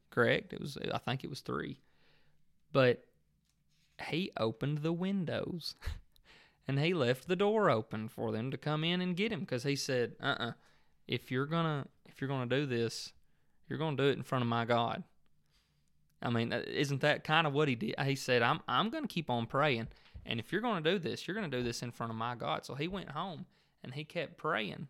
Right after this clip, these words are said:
for it. And of course, there, now Daniel has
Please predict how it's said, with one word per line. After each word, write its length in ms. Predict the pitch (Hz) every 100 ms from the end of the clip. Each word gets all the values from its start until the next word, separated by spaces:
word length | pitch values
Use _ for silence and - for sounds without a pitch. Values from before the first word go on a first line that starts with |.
| _
for 280 | - 120 -
it. 100 | - _ _ _ _ _ _
And 300 | 139 135 127
of 120 | 131 -
course, 320 | 147 139 - 113
there, 220 | 120 - - _ _ _
now 140 | 123 117
Daniel 640 | 123 143 151 143 131 131 - - - - -
has 600 | - 131 123 117 -